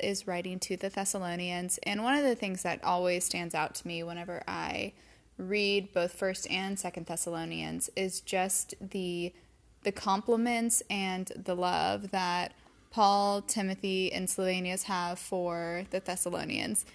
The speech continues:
They just, they seem like such good people when you read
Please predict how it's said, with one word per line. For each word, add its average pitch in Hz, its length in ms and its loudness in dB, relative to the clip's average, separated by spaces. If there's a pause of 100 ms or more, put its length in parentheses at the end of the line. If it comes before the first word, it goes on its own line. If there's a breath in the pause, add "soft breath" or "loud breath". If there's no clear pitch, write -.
(260 loud breath)
They 208 100 8
just, 214 360 4
they 214 140 8
seem 240 360 6
like 202 220 2
such - 340 2
good 202 240 4
people 185 420 2
when 180 160 0
you 180 180 -2
read 185 600 0